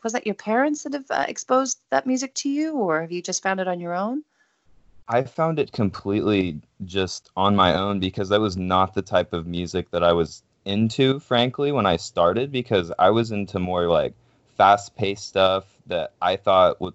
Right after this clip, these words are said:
Speaker 2: more technically impressive because I thought that's what it meant to be good.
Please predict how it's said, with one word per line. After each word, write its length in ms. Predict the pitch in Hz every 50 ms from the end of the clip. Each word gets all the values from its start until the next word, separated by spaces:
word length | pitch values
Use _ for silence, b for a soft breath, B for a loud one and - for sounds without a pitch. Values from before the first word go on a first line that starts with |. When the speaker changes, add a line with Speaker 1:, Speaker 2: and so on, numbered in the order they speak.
| -
Speaker 2:
more 260 | 87 95 95 95 95 87
technically 580 | - - 98 90 - - 98 92 - 110 92
impressive 560 | 85 82 80 - 90 87 101 - - 117 110
because 300 | 101 90 85 - 90 85
I 100 | 87 85
thought 300 | 87 - - 90 85 -
that's 240 | - 85 82 - -
what 80 | 90 87
it 100 | 85 -
meant 200 | 80 85 87 -
to 100 | - 78
be 140 | 85 80 73
good. 440 | - - 71 71 85 101 117 151